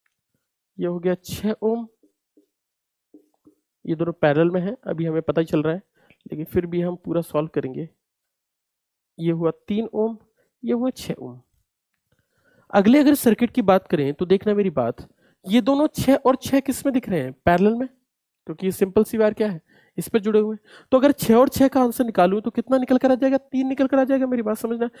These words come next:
इनकी वैल्यू कितनी निकलेगी? छः और छः की तीन ओम। ठीक है, मिटाना पड़ेगा फिगर इधर से। अब क्या करेंगे, उन दोनों को ऊपर वाले को सॉल्व कर देंगे। तो ये छह और छह का आंसर कितना निकला,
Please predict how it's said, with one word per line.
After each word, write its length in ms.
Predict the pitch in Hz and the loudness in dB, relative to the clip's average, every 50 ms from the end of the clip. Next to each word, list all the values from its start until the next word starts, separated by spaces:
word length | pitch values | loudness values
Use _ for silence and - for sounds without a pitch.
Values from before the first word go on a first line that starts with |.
| - - - - | -20 -20 -6 -4
इनकी 200 | 214 226 208 247 | -2 0 2 4
वैल्यू 220 | 254 254 247 254 240 | 4 4 4 4 2
कितनी 200 | 269 - 262 269 | -2 -2 -2 -4
निकलेगी? 280 | 254 - 269 254 262 254 | -2 0 0 0 -2 -4
छः 180 | - - 247 | -2 -2 0
और 100 | 220 220 | 0 -2
छः 140 | 220 - 247 | -2 -4 -4
की 160 | 233 - 269 - | -4 -4 -6 -6
तीन 280 | _ - 247 269 269 | _ -2 0 0 0
ओम। 240 | 214 247 277 277 269 - _ _ _ _ _ _ _ _ _ _ _ _ _ | -2 -4 -6 -6 -8 -10 _ _ _ _ _ _ _ _ _ _ _ _ _
ठीक 220 | - - 190 - - | -16 -14 -12 -12 -12
है, 100 | - - _ _ _ _ _ _ _ _ - | -14 -16 _ _ _ _ _ _ _ _ -6
मिटाना 300 | 160 160 165 160 170 175 | -4 -2 0 0 0 0
पड़ेगा 280 | - 156 147 147 151 151 | 0 0 0 0 -2 -4
फिगर 260 | - 143 139 147 160 - - | -4 -4 -4 -4 -4 -6 -10
इधर 220 | - 160 151 156 147 | -8 -4 -4 -4 -4
से। 220 | - - 131 170 - _ _ _ _ _ _ _ - - _ - - _ - | -4 -8 -10 -10 -12 _ _ _ _ _ _ _ -20 -20 _ -20 -4 _ 2
अब 120 | 233 226 | 2 4
क्या 120 | - 302 294 | 4 2 2
करेंगे, 360 | - 254 208 175 147 151 165 160 | 4 2 2 2 0 -2 -4 -4
उन 220 | - 226 233 233 | -4 -4 -4 -2
दोनों 200 | 240 254 254 262 | 0 0 0 0
को 120 | 254 262 | -2 -4
ऊपर 200 | 233 208 - 240 | -2 0 2 4
वाले 200 | 226 226 226 226 | 4 4 4 4
को 120 | 247 - 294 | 2 -2 -4
सॉल्व 380 | - - - - 208 185 185 170 | -6 -6 -4 0 2 2 2 2
कर 160 | - 151 127 | 0 -4 -6
देंगे। 220 | - 117 117 120 | -4 -6 -8 -8
तो 120 | 135 - 156 | -6 -4 -2
ये 120 | 170 190 | -2 -2
छह 200 | - - - 202 | -4 -2 0 0
और 120 | 202 220 208 | 0 0 0
छह 160 | - - 220 | 0 -2 0
का 120 | - 220 | 0 0
आंसर 200 | 214 208 - 233 | -2 -2 -2 -6
कितना 240 | 214 - 214 - 220 | -6 -6 -6 -4 -4
निकला, 260 | 220 226 - 247 294 | -4 0 0 0 0